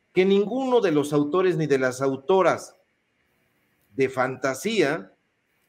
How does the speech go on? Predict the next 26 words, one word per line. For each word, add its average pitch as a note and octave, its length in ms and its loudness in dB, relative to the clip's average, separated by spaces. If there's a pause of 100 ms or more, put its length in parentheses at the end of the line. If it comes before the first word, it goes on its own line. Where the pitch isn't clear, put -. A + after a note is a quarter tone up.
(360)
o C3 160 -2
de C3+ 100 2
la, C3 400 0
del C#3 240 2
ala E3+ 380 2
infantil D3 840 -4
haya G3+ 220 0
inaugurado F#3 680 4
esto, B3+ 260 -4
sino E3+ 220 0
Lorenzo G#3 540 0
Córdoba. A3 680 2 (200)
Entonces, A#3+ 680 0 (120)
¿estás G#3+ 320 0
de B3 80 2
acuerdo G3+ 360 2
con F3 140 -2
esto F3 240 -6
que D3+ 80 -2
plantea C#3+ 720 -2
Sofía E3 420 -2
Lameiro, C#3+ 400 0
de B2+ 140 -2
que C3+ 100 -6
se C#3 180 -4
trata E3 600 -2